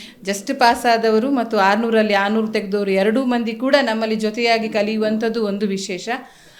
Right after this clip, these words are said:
ಆಮೇಲೆ ನಾವು ಯಾವತ್ತೂ ಕೂಡ ಯಾವುದೇ ಕಾಮರ್ಸ್ ಆಗಿರ್ಬೋದು, ನಮ್ಮಲ್ಲಿರುವ ಸ್ಟ್ರೀಮ್‌ಗಳು ಕಾಮರ್ಸ್ ಮತ್ತು ಸೈನ್ಸ್ ಎರಡೂ ಸ್ಟ್ರೀಮ್‌ಗಳಿದ್ದಾವೆ. ಈ ಎರಡು ವಿಭಾಗಗಳಲ್ಲಿ ಕೂಡ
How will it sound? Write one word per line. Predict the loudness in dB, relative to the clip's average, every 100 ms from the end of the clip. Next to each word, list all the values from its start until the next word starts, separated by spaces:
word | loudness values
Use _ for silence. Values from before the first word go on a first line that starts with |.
| -4
ಆಮೇಲೆ | 0 4 4
ನಾವು | 4 2
ಯಾವತ್ತೂ | 2 2 2 2 2
ಕೂಡ | 0 2 2 4
ಯಾವುದೇ | 4 4 4 4 4 4 -2 -20 -20 -10
ಕಾಮರ್ಸ್ | -6 -4 -4 0
ಆಗಿರ್ಬೋದು, | 0 0 -4 -4 -4
ನಮ್ಮಲ್ಲಿರುವ | -2 -2 -2 -2
ಸ್ಟ್ರೀಮ್‌ಗಳು | -2 0 0 0 0
ಕಾಮರ್ಸ್ | 0 0 -2 -4
ಮತ್ತು | -6 -6
ಸೈನ್ಸ್ | -6 -4 -4 -4
ಎರಡೂ | -4 -2 -4
ಸ್ಟ್ರೀಮ್‌ಗಳಿದ್ದಾವೆ. | -4 -6 -6 -8 -8 -8 -8 -12 -18 -20 -8
ಈ | 0 2
ಎರಡು | 4 4 2
ವಿಭಾಗಗಳಲ್ಲಿ | 4 4 2 0 0 0 -2
ಕೂಡ | -2